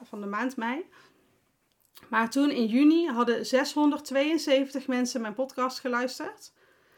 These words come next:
En in juli dus vijfduizend tweehonderdvijfentwintig.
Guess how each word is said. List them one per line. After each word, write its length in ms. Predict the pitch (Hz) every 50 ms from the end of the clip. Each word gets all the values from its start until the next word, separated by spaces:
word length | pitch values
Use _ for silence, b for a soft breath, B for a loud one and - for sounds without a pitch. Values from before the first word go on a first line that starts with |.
| b b b b b b b _
En 180 | 269 269 269
in 140 | 262 262 247
juli 260 | 233 240 247 247 254
dus 200 | 214 240 240 -
vijfduizend 720 | - 240 226 233 233 233 233 214 214 214 220 226 208 220 -
tweehonderdvijfentwintig. 1300 | - 220 208 214 214 208 208 202 - - 208 202 190 214 196 - 269 269 240 247 190 196 - _